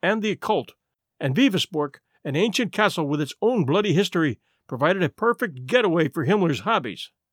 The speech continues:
Heinrich Himmler was one of the most powerful men of the Third Reich, and records tell us that he was second only to Hitler. He was also the power and authority behind the rounding up and murdering of literally millions of innocent people.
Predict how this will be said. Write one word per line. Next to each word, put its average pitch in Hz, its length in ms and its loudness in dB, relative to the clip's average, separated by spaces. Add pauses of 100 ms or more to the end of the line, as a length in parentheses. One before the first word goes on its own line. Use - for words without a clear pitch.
(1160)
Heinrich 262 360 2
Himmler 233 280 4
was 147 100 4
one 190 140 0
of 190 60 0
the 175 80 2
most 185 240 0
powerful 202 360 0
men 196 160 2
of 180 60 0
the 147 100 -4
Third 185 300 0
Reich, 185 300 0 (420)
and 131 140 -4
records 196 320 0
tell 214 240 0
us 233 120 0
that 165 140 0
he 170 60 6
was 170 120 4
second 214 460 2 (420)
only 247 340 4
to 226 260 0
Hitler. 135 400 -2 (880)
He 139 40 -8
was 127 140 -2
also 214 260 2
the 165 120 0
power 214 400 2
and 220 180 0
authority 196 560 4 (220)
behind 151 260 2
the 135 80 0
rounding 202 400 2
up 214 180 0 (220)
and 220 240 4
murdering 170 480 6
of 127 100 -2
literally 175 400 4
millions 180 460 4
of 147 100 4
innocent 170 300 2
people. 170 400 -2